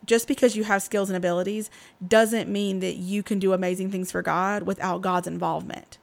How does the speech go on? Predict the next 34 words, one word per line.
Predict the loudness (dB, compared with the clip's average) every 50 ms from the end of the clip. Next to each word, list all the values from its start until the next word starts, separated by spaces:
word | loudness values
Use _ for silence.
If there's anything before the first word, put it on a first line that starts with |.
| _ _
Thinking | -2 -2 0 0 0 -2
about, | 0 2 2 2 2 2 0 -2 -2 -4 -6 -6 -4
um, | -4 -2 -2 -2 -2 -4 -4 -6 -6 -8 -10 -10 _ _ _ _ -20 -12 -6
the | -4 -4
example | -2 -2 -2 -2 -2 0 0 -2
of | -2 0
this | 0 -2 -2 -2
that | -2 -2
I | -2
like | -2 -4 -4
to | -6 -8
think | -6 -6 -4 -2
about | -2 0 -2 -2 0
is | 0 0 0 0 -2 -6 -10 -16 -20 -20 _ _ _ _ _ _ _ _ _ _ -8
when | -4 -2 0 0 0 0 0 0 -2 -2 -4 -6 -8 -10 -12 _ _ _ _ _ _ _ _ _ _ _ -10
the | -6 -4 -2
Israelites, | -2 -2 0 0 2 2 2 2 2 2 0 0 -4 -4 -4
when | -2 0
they | 0 0 -2
defeated | -2 -4 -4 -2 0 0 2 0 0
Jericho, | 0 0 0 0 0 -2 -2 -4 -4 -4 -4 -6 -8 -8 -10 _ -20 _ _ _ -2
then | 0 2 2
afterward | 2 2 2 2 2 0 -2 -4 -2 0 0 0 -2 -2 0
they | 0 0 0
thought | 0 0 0 0 0 -2
they | -4 -6
could | -4 -6 -8 -6
take | -4 -4 -4 -4 -2
down | -4 -4 -2 -2 -2 -2 -4 -6 -8 -10 -8
the | -8 -6
smaller | -6 -4 0 0 0 2 0 0
city | -2 -2 -4 -4 -4 -4 -4
of | -2 -2
Ai. | 0 0 0 0 -2 -4 -6 -8 -10